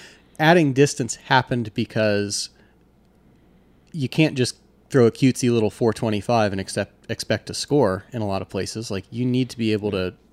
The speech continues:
air it out and get a minimum four fifty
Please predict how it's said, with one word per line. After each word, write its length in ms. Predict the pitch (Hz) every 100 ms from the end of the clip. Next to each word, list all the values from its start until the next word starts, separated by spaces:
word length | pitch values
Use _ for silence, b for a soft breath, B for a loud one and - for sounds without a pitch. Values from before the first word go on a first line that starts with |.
| _ _ _
air 200 | 131 120
it 60 | 101
out 260 | 107 107 -
and 160 | 110
get 260 | 101 98 - -
a 80 |
minimum 520 | 107 110 127 107 98 90
four 200 | - 101
fifty 500 | - 104 - -